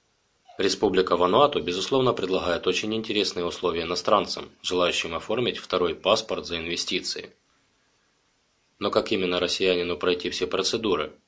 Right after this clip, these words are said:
являющиеся частью местной программы экономического гражданства, и каким критериям он должен соответствовать? Как уже отмечалось выше,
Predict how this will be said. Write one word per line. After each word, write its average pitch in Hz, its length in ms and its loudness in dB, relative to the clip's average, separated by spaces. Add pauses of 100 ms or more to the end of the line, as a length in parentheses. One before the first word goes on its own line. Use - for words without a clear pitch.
(120)
являющиеся 87 800 0
частью 104 580 -2
местной 87 440 -4
программы 90 480 -2
экономического 80 640 -6
гражданства, 92 640 -2 (100)
и 98 80 -14
каким 95 380 -4
критериям 98 640 0
он 90 160 -8
должен 85 280 -4
соответствовать? 90 760 -2 (2000)
Как 98 180 2
уже 92 180 2
отмечалось 90 640 0
выше, 85 400 0